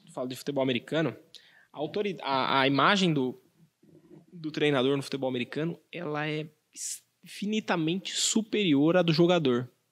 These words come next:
Então, raríssimos jogadores são maiores que treinadores, por exemplo. É, mas muito raro isso. E o respeito lá é totalmente diferente,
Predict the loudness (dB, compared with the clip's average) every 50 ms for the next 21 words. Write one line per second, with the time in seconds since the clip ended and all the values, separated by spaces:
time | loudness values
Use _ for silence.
0 | _ _ -20 -20 _ _ _ _ _ _ -20 -10 -4 -2 -2 2 4 4 6 6
1 | 8 8 10 10 8 8 6 6 4 4 4 4 4 4 6 6 8 8 6 6
2 | 6 6 6 6 4 4 0 -2 -6 -10 -12 -14 -12 -8 -4 -2 -2 0 2 2
3 | 2 4 4 4 2 0 -2 -6 -8 -8 -6 -6 -4 -4 -4 -4 -4 -6 -6 -8
4 | -8 -6 -4 -4 -4 -6 -8 -12 -14 _ _ _ _ _ -20 -20 -20 -20 -20 -20
5 | _ _ _ _ _ _ _ _ _ _ -6 0 2 4 4 4 4 4 2 0
6 | 0 0 0 0 2 0 0 0 0 0 -2 -2 -4 -6 -8 -8 -10 -10 -14 _
7 | _ _ _ _ _ _ _ _ _ _ _ _ _ _ _ -6 0 2 6 6
8 | 8 10 12 12 12 12 10 8 8 6 6 6 6 6 6 4 4 4 4 2
9 | 0 0 2 4 4 2 2 2 0 0 2 2 2 2 4 2 2 0 -2 -6
10 | -12